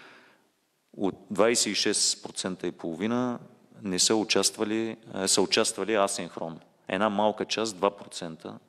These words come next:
впрочем, двайсет и четири процента и половина са участвали в асинхронно обучение, една малка част, два процента, заявяват, че не са участвали въобще. При асинхронното обучение то се състои във възлагането на задачи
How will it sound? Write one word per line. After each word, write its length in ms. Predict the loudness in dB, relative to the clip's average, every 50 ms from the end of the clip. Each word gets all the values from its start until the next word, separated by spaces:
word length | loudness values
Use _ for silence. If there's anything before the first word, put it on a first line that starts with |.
| _ _ _ _ _
впрочем, 280 | _ -6 -4 -4 -4 0
двайсет 220 | 0 0 0 2
и 20 | -2
четири 320 | -4 -4 -4 -6 -6 -6 -10 -16 -20 _ _ _ _
процента 400 | -4 -2 -2 -2 -2 0 -2 -4
и 40 | -4
половина 380 | -4 -6 -6 -6 -6 -8 -8
са 120 | -10 -12 -12
участвали 400 | -12 -10 -10 -8 -8 -8 -10 -10
в 100 | -10 -8
асинхронно 500 | -6 -6 -6 -6 -8 -8 -8 -8 -8 -10
обучение, 360 | -8 -6 -4 -4 -2 -2 -2
една 160 | 0 -2 0
малка 280 | 0 0 0 -2 -2 -2
част, 240 | -2 -2 -2 -2
два 100 | -4 -4
процента, 500 | -6 -6 -8 -10 -8 -6 -6 -6 -4 -6
заявяват, 480 | -4 -4 -4 -2 0 0 0 0 -2 -4
че 120 | -6 -8
не 80 | -6 -4
са 120 | -4 -4
участвали 480 | -2 -2 -2 -2 -2 -2 -2 -4 -4 -2
въобще. 460 | -2 -2 -4 -4 -4 -4 -4 -4 -6 -6 -12 -18 -18 -18 -18 -18 -18 -18 -18 -20 -20 -20 -14 _
При 120 | -4 0 2
асинхронното 680 | 2 2 2 0 0 0 0 0 0 0 0 0 0
обучение 800 | 2 2 0 0 0 0 0 0 0 0 -2 -2 -4 -6 -8 -12 -16 -20 -20 _ _ _ _ _
то 140 | -4 -4 -2
се 100 | 0 0
състои 360 | 2 0 0 0 0 0 2
във 200 | 2 2 2 2
възлагането 600 | 2 2 4 4 4 4 2 0 -4 -6 -6 -6
на 100 | -6 -4
задачи 600 | -4 -2 0 0 0 0 -2 -4 -6 -6 -8